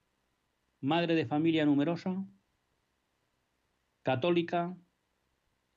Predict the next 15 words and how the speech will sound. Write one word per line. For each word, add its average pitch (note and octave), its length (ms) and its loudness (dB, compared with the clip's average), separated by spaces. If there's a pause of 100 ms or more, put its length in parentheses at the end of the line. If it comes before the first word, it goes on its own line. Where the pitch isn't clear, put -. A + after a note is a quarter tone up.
(440)
con C3+ 180 0
experiencia D3 520 0
legal D3+ 280 0
más D3+ 220 -2
que - 80 -8
acreditada, D#3+ 800 -2 (2500)
con C#3 160 0
una E3 300 2
filosofía D3 580 -2
legal D#3 520 -2 (440)
acorde C3 640 -4 (1600)
a C3 60 -4
la B2+ 140 -2
filosofía C3+ 720 -2
natural C#3 680 0